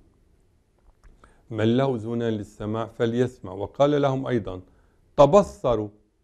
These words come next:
فيما تسمعون". فكروا، تبصروا، مش أنا كيف بدي أسمع بعيني؟ لا، بس تبصر يعني روح أبعد من البصر وفكر، فكر باللي عم تسمعه.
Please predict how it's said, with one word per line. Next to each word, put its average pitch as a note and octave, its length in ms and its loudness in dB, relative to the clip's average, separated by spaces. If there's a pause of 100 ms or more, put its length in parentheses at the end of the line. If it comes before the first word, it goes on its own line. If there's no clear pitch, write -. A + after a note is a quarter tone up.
فيما G#2+ 380 -4
تسمعون". G2+ 760 -10 (680)
فكروا، G3 420 2 (120)
تبصروا، C3 500 -4
مش C3 120 -10 (140)
أنا C3+ 100 -2
كيف C#3 160 -2
بدي B2 300 -4
أسمع G#2+ 320 -8
بعيني؟ A#2+ 540 -4 (400)
لا، F3 320 4 (420)
بس - 240 -10
تبصر C3+ 760 -2
يعني A2 280 -10
روح E3 360 -2
أبعد D#3+ 400 2
من A2 140 -10
البصر A2 540 -8
وفكر، E3 840 0 (680)
فكر A3+ 720 2 (260)
باللي A#2+ 280 0
عم G#2+ 160 -4
تسمعه. F#2 640 -10